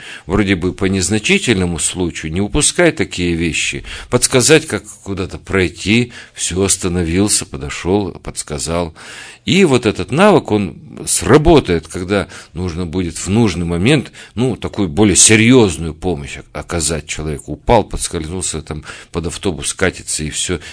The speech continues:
и рука раз у нас с автоматом уже, э, свой путь проделывает, и,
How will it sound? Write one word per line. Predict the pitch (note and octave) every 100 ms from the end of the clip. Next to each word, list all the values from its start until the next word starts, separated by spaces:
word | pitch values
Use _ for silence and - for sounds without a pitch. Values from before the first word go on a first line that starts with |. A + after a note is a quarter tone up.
| -
и |
рука | D#2+ D#2 F2 D2+
раз | - A#2+ - E2+
у |
нас | E2 D2+
с | D2+
автоматом | - F2 F2+ E2 D2+ C#2+
уже, | C#2 D2+ - - - -
э, | - C2+ C2 C2
свой | - E2 E2+
путь | - E2+
проделывает, | - F2+ E2 A#2+ A2+ F#2 D#2+ D#2+
и, | G2+ A2+